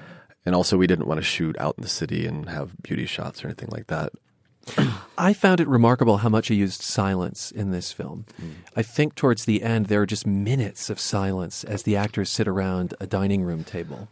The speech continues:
Speaker 1: Yeah, the last shot, yeah.
Speaker 2: What tool, what kind of tool is silence in a film?
Speaker 1: Mm.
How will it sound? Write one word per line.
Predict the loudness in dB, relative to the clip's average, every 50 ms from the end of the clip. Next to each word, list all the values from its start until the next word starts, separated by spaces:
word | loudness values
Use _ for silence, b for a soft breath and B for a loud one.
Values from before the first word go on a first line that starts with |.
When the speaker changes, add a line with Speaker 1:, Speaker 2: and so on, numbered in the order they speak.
| _
Speaker 1:
Yeah, | 0 0 0 2
the | 0 0
last | -2 -2 -4 -4
shot, | -4 -2 0 0 0 0 -2
yeah. | -6 -6 -6 -6 -6 -8 -8 -12 -16 -20 -20 _ _ _ b b b b b b b b b b b b b b b b b b b
Speaker 2:
What | -10 -6 2 4 6 6 6 4 _ _ -20 _ _ _ _ _ _ _ _ -12
tool, | -4 2 4 6 6 6 4 4 0 -6 -8 -12 _ _ _ _ _ _ _ _ _ _ _ _ _ _
what | -2 -2 -2
kind | -4 0 2 4 6 6 4
of | 2 -2
tool | -4 -6 -4 -2 0 0 -2 -2
is | -4 -4 -6 -4
silence | 0 2 2 4 4 2 0 -2 -4
in | -6 -6
a | -6
film? | -6 -10 -10 -10 -10 -12 -16 _ _ _ _ _ _ _ _ _ _ _ _ _ _ _ -10 -8
Speaker 1:
Mm. | -6 -6 -6 -6 -8 -10